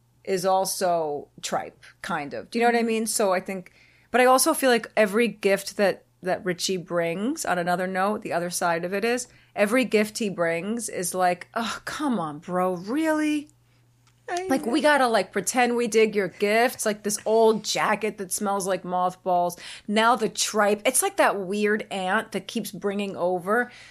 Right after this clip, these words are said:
Speaker 1: this weird shit you don't
Speaker 2: <laughs>
Speaker 1: want. Do you know what I mean?
Speaker 2: Yeah.
Speaker 1: And you have to pretend you like it.
Speaker 2: Yes.
Speaker 1: And it's like they, they made you these, th-, those weird cookies with the things on 'em and the honey things. And you, you're like,
Speaker 2: <laughs>
Speaker 1: "Oh, I gotta eat this in front of them now."
Speaker 2: Thanks.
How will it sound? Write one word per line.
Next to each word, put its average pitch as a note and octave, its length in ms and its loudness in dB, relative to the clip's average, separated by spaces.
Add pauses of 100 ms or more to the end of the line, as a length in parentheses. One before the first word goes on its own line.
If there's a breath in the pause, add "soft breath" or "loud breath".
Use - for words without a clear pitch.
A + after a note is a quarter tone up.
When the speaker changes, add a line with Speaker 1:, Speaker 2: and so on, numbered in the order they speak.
Speaker 1:
this G3 160 0
weird G#3 500 2
shit - 300 2
you G#3 140 -2
don't G3 280 0
Speaker 2:
<laughs> E3+ 40 -8
Speaker 1:
want. F3 360 -2 (380)
Do B3 80 -2
you A#3+ 40 2
know C4 100 6
what D#4 120 4
I D#4+ 160 2
mean? G3+ 320 2
Speaker 2:
Yeah. B3+ 140 10
Speaker 1:
And - 80 4
you A#3 120 0
have G#3+ 120 0
to A3 80 -8
pretend G#3 500 -4
you G3+ 100 -4
like F#3 380 2
it. B3+ 260 4 (180 loud breath)
Speaker 2:
Yes. G#4+ 220 0
Speaker 1:
And G3 80 -2
it's G3 160 -2
like G3+ 220 0
they, G3 180 -2
they G3 320 -2
made G3+ 420 -2
you A3 220 0
these, F#3 300 -4
th-, - 260 -4
those F3 260 -2
weird G3+ 440 0
cookies A3 680 -4
with F#3+ 180 -6
the - 80 -20 (100)
things G#3+ 340 -2
on G3+ 300 0
'em F#3+ 100 -2
and D3+ 100 -4
the F#2+ 60 -4
honey G3+ 420 0
things. G3+ 580 -2
And D#3+ 200 -6
you, F3+ 180 0
you're F3+ 200 4
like, F3 240 2 (100)
Speaker 2:
<laughs> - 100 -14
Speaker 1:
"Oh, D#3+ 200 2
I D3+ 100 0
gotta F3+ 340 -2
eat G#3 220 -4
this G#3+ 220 4
in - 100 -10
front G3+ 300 0
of G#3 140 0
them A#3+ 260 2
now." B3 400 4
Speaker 2:
Thanks. G4 720 -2